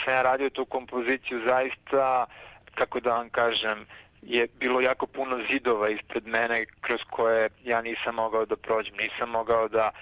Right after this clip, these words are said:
uopšte plasiram ono što, što radim, jer jednostavno nije bilo prostora ovde za to i moja jedina inspiracija upravo bila iz tog stanja da, da, e, se muzičkim jezikom izrazim, e,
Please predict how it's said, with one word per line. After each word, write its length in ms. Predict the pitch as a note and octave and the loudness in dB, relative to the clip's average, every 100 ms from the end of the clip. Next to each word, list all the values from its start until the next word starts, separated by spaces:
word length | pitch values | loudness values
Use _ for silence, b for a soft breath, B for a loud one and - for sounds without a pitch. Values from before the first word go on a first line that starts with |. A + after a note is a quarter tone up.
| B B - | B B -4
uopšte 440 | A2+ - - A2+ - | -4 -2 0 0 0
plasiram 640 | - A#2 - - C3 G#2+ G2 | -2 0 0 0 2 2 0
ono 260 | G2+ G#2 | -4 -2
što, 340 | G2+ - A2 G#2 b b | -4 0 0 -2 b b
što 320 | - - A2 | -6 -2 2
radim, 320 | G#2+ A2+ A2 | 2 2 -2
jer 140 | G#2+ | 2
jednostavno 540 | A2 A#2 A#2 - A#2 A2+ | 2 2 -2 -4 -4 -2
nije 180 | A#2 A2+ | -4 0
bilo 240 | A#2+ A#2 | 0 0
prostora 600 | - B2 A#2+ - C#3 G#2+ | 2 0 0 -2 0 2
ovde 300 | G#2 G2+ G#2 | 0 -2 -6
za 140 | G2+ G2 | -4 -6
to 240 | - A2+ B2 B B B | 0 0 0 B B B
i 200 | C#3 C3 A#2+ B B | -2 -2 -4 B B
moja 440 | - C#3 C3+ C3 B2 - | -4 0 2 2 -2 -2
jedina 400 | C3+ C3 C#3 C3+ | 0 0 -2 -4
inspiracija 760 | C3+ - - B2+ B2+ - - | -6 -6 4 6 4 2 0
upravo 280 | C3 - C3 | 2 4 2
bila 340 | A#2+ B2+ C3+ B2+ | 2 2 4 2
iz 80 | - | 0
tog 180 | - C3+ - - | 2 2 0 -4
stanja 500 | G#2+ A2 A2+ A#2 A2 | -2 0 0 2 0
da, 380 | G#2 A2 A2 A2 B B B _ - | 2 2 2 -2 B B B _ 0
da, 400 | A#2+ A#2 A2 - | 2 4 2 -2
e, 720 | C#3 B2 A2+ A2 A2+ - - - | 2 4 4 2 0 -8 -8 -6
se 80 | |
muzičkim 560 | B2 C3 C#3 D3 - A#2 | -6 -2 0 0 -4 -4
jezikom 460 | A2 A2+ A#2 A#2 A2 | 0 0 -2 -6 -6
izrazim, 640 | A2 A#2+ A#2+ A2 A2+ | 0 0 0 -2 -6
e, 60 | A2+ | -6